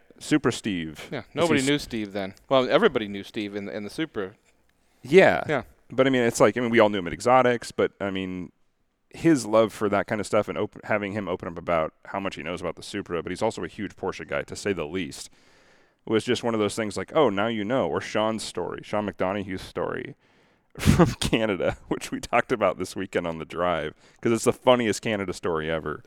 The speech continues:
Speaker 2: Oh, that's right. I forgot about that, of not being able to go to Canada.
Speaker 1: For a long time.
Speaker 2: For a long, long time.
Speaker 1: So we're, I,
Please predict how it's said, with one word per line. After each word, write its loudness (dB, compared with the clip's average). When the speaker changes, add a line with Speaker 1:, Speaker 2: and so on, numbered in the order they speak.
Speaker 2:
Oh, -8
that's -8
right. 0
I -4
forgot 2
about 0
that, 0
of -6
not -2
being -8
able -8
to -8
go 0
to -6
Canada. -10
Speaker 1:
For 4
a 12
long 8
time. 4
Speaker 2:
For 4
a 6
long, 4
long 0
time. -6
Speaker 1:
So 4
we're, 4
I, -4